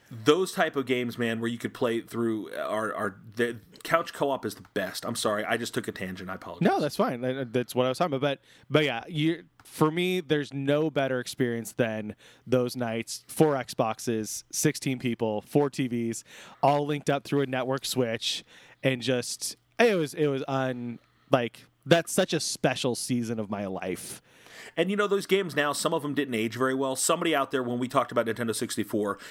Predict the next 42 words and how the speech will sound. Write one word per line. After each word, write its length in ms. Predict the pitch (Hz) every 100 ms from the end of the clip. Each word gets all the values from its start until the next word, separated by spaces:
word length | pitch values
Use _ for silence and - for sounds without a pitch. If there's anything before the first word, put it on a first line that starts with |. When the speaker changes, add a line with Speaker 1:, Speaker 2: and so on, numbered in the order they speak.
| -
Speaker 1:
was 160 | 110 -
screaming, 420 | - 135 117 117
"GoldenEye!" 680 | 170 294 285 262 233 170 110
And 140 | 123
you 60 | 139
know 60 |
what? 120 | 147 139
GoldenEye 360 | 165 175 143
sucks. 520 | - 107 95 - - -
It's, 240 | 113 - -
it's 180 | 113 117
not 260 | 117 113
a 40 | 107
good 200 | 107 95
game. 280 | 98 87 - -
Speaker 2:
It 80 |
was 160 | 185 190
fun 280 | - 233 139
Speaker 1:
But 240 | 226 90 - - - -
at 60 | 160
Speaker 2:
at 60 | 156
Speaker 1:
the 60 | 151
Speaker 2:
the 40 | 170
time. 400 | 247 214 143 151
Speaker 1:
time, 80 | - _ _
it 120 | 160
was 120 | 156
amazing. 520 | 165 175 240 311 147 156
Speaker 2:
Yeah. 100 | 139
Speaker 1:
Those 180 | 143
are 60 | 143
great 320 | 120 151 156
times, 400 | 147 208 151 104
but 140 | - 151
it, 100 | 151
it 140 | 147
didn't 240 | 196 160 143
age 320 | 123 123 107
well. 320 | 92 92 78 123
Speaker 2:
Yeah. 340 | 101 65 - - _ _ _ -
And 100 | 160
also, 640 | 170 - 175 156 143 123